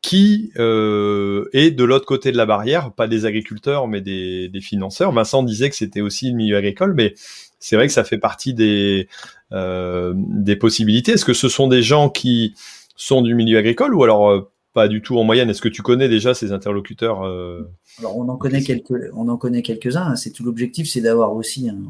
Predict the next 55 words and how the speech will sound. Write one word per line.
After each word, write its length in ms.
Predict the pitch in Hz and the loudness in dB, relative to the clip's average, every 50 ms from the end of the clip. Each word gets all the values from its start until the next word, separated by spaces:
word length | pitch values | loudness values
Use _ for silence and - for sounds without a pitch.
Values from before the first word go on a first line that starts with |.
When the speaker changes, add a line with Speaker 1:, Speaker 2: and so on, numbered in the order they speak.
| - - | -14 -14
Speaker 2:
on 60 | - | -14
va 80 | - | -12
dire, 160 | 107 113 104 107 | -12 -8 -6 -6
un 80 | 113 | -4
vivier, 480 | 113 117 123 123 120 123 135 156 170 156 | -4 -6 -6 -8 -4 -2 0 0 2 0
entre 220 | 123 - - 113 | -2 -4 -6 -10
guillemets, 340 | 104 110 117 123 139 160 165 | -6 -4 -2 0 0 0 0
j'aime 180 | 131 110 101 - | -2 -6 -6 -4
pas 120 | - 113 | -4 -2
le 80 | 113 127 | 0 0
mot, 120 | 156 175 | 0 0
mais 120 | 160 123 | 0 -2
c'est 140 | 113 - 147 | -4 -4 -6
ça. 220 | - - - 185 185 - - - - - - _ _ - - | -6 -6 -6 -8 -10 -12 -18 -20 -20 -20 -20 _ _ -2 2
Euh, 340 | 120 127 127 123 120 120 120 - | 4 4 6 4 4 2 -2 0
on, 220 | - 139 147 147 - | 2 2 2 2 2
on 80 | 160 147 | 0 0
se 80 | 147 | 2
rend 140 | - 156 156 | 2 0 2
compte 240 | 160 208 214 214 - | 2 2 0 0 0
que, 440 | - 156 143 139 135 135 135 135 131 135 135 135 - _ _ _ _ _ _ - | 0 0 2 2 2 2 2 2 0 0 -2 -6 -8 _ _ _ _ _ _ -8
effectivement, 680 | 147 139 143 - - 175 170 160 156 170 175 190 208 | -6 -6 -6 -8 -8 -6 -4 -2 -2 -2 -2 -2 0
des, 280 | 202 165 143 143 139 | 2 2 2 2 2
les 200 | 135 135 131 123 | 2 0 0 0
agriculteurs 520 | 143 135 131 147 143 - 151 147 196 196 - | -2 -2 -2 -6 -8 -8 -6 -4 -4 -6 -6
qui 160 | - 147 139 | -8 -8 -6
cèdent 240 | - - 190 190 190 | -4 -4 -4 -4 -4
sont 180 | - - 135 | -4 -4 -4
quand 160 | - 147 156 175 | -2 -2 -2 0
même 180 | 190 190 170 | 0 -2 -2
des, 440 | 139 127 123 120 120 120 117 113 117 113 _ _ _ _ _ _ _ | 0 0 0 0 0 -2 -2 -4 -6 -10 _ _ _ _ _ _ _
des 140 | - 127 123 | -8 -8 -2
bons 180 | 120 143 147 143 | 0 2 2 2
clients, 380 | 147 - 147 143 143 165 165 | 0 -2 -2 0 0 0 -2
entre 180 | 147 - - 127 | -4 -6 -6 -8
guillemets, 540 | 120 120 120 123 127 131 143 175 190 185 _ _ - _ _ _ _ _ | -8 -6 -6 -6 -4 -4 -4 -4 -4 -8 _ _ -20 _ _ _ _ _
dans 120 | - 127 135 | 0 2 2
le 60 | 143 | 2
sens 420 | 139 - 185 202 190 - - - - | 2 2 0 0 -2 -4 -6 -6 -10
où, 260 | 180 180 180 175 175 | -10 -8 -4 0 2
euh, 100 | 151 143 | 4 4
parfois, 400 | 139 143 147 135 - - 196 202 | 4 2 2 0 2 2 2 2
ils 100 | 190 151 | 2 0
peuvent 140 | 143 151 143 | -2 -4 -4
se 160 | - - - | -4 -2 0
mettre 220 | 147 160 180 175 185 | 0 0 2 0 0
à 60 | 165 | -2
financer 380 | 165 - 165 165 156 143 - 143 | -2 -4 -4 -4 -4 -4 -4 -2
des 140 | 139 143 | -2 -2
choses, 400 | 139 - 180 190 214 208 147 139 - _ _ _ _ _ _ _ _ _ - | -2 0 0 0 0 0 -2 -6 -10 _ _ _ _ _ _ _ _ _ -4
euh, 120 | 113 120 | -4 -4
qu'ils 260 | 120 - 139 131 127 | -4 -4 -6 -4 0
auraient 160 | 143 143 147 147 | 0 0 0 0
peut-être 220 | - 151 147 - | -2 -4 0 2
pas 300 | 180 165 156 156 156 | 2 2 4 2 0